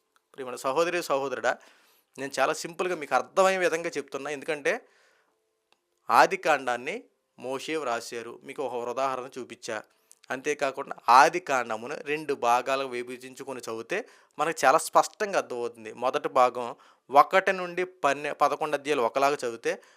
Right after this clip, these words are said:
పన్నెండో అధ్యాయం నుండి యాభై అధ్యాయం వరకు రెండో భాగం కింద చదివితే, మనకి రెండు భాగాలుగా కనుక ఇది చదివితే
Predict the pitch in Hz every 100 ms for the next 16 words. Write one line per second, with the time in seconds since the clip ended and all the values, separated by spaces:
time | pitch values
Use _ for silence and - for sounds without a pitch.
0 | _ _ 156 190 220 202 175 147 165 160
1 | 175 151 131 135 151 143 139 139 135 139
2 | 131 147 147 131 123 131 131 120 117 113
3 | 208 - _ _ - 120 147 170 156 139
4 | 156 _ 139 151 175 165 123 120 147 165
5 | 175 156 147 139 151 131 123 123 123 208